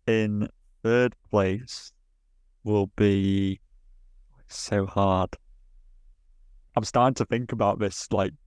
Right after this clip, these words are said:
first breakaway te-, like, phase that's kind of got up the road.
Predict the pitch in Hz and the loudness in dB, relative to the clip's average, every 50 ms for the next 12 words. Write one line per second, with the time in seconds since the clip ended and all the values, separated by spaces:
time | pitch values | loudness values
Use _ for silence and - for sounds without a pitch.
0 | _ _ _ _ _ _ _ _ _ _ _ _ - - 113 107 107 - - - | _ _ _ _ _ _ _ _ _ _ _ _ -2 0 0 0 0 -2 -4 -2
1 | 117 101 104 104 - - 110 107 104 107 - - 110 107 107 - 101 101 95 - | 0 0 0 0 -2 -2 0 0 0 0 -2 -2 -2 0 0 0 0 -2 -2 -2
2 | - - - 101 104 113 110 - - - - - - 101 101 98 - 104 - 104 | -4 -4 0 0 0 0 0 -4 -8 -12 -10 -6 -6 -6 -6 -2 -2 -2 0 0
3 | 98 - - 107 101 101 101 101 110 127 - | -2 -2 0 -2 0 2 2 0 0 0 -2